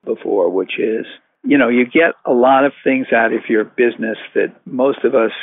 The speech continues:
most people aren't aware of until they don't have them anymore. It's their sense of identity, uh, their sense of purpose, their tribe, the people they see every day, their,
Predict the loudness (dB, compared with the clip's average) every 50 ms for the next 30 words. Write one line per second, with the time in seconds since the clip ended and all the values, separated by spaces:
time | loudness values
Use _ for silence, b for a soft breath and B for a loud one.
0 | -8 -4 -2 -2 -2 -2 -4 -4 -4 -4 -2 -2 -4 -2 -2 -4 -2 -4 -4 -2
1 | 0 2 2 4 4 4 2 0 -2 -4 -8 -6 -4 -4 -2 -2 -2 -2 -2 -4
2 | -8 -8 -8 -6 -6 -6 -6 -8 -12 -10 -12 -12 -12 -12 -12 -10 -6 -4 -4 -4
3 | -4 -6 -10 b b b b b b b _ -12 -10 -10 -6 -4 -4 -6 -6 -8
4 | -14 -8 -6 -6 -6 -6 -4 -2 -2 -2 -4 -8 -6 -6 -4 -4 -4 -4 -4 -4
5 | -2 -2 -4 -4 -4 -6 -8 -8 -10 -14 -16 _ -10 -8 -8 -8 -10 -10 -10 -10
6 | -10 -10 -8 -10 -10 -10 -10 -12 -18 -20 _ _ -4 0 0 0 0 0 -4 -4
7 | -4 -6 -14 -20 -20 _ _ _ -20 -10 -6 -6 -4 -4 -2 0 2 2 2 2
8 | 0 -2 -4 -8 -12 -16 _ _ _ _ -4 -4 -4 -2 -2 -4 -2 0 0 -2
9 | -2 -4 -4 0 0 2 2 0 -2 -8 -10 -8 -6 -6 -4 -4 -6 -8 -8 -14
10 | _ _ _ _ _ _ _ -16 -6 0 2 2 4 4 2 0